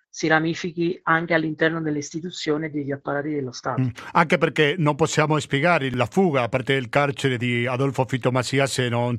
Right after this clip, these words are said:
Speaker 2: capiamo il sistema di corruzione anche a livello statale. Davide Matrone, prima di salutarci, tu sei arrivato dodici anni fa in Ecuador. Era un Ecuador,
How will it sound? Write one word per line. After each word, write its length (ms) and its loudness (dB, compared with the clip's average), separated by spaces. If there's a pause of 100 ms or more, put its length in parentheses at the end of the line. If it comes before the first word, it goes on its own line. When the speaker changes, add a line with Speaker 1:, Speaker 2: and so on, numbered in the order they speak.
(120)
Speaker 2:
capiamo 380 0
il 80 -2
sistema 320 0
di 60 0
corruzione 440 -2
anche 200 -2
a 20 2
livello 560 0
statale. 680 0
Davide 280 2
Matrone, 420 0
prima 220 2
di 80 2
salutarci, 760 0 (320)
tu 120 4
sei 180 4
arrivato 640 2
dodici 400 0
anni 180 2
fa 300 2
in 160 2
Ecuador. 600 2 (400)
Era 360 4
un 160 0
Ecuador, 720 2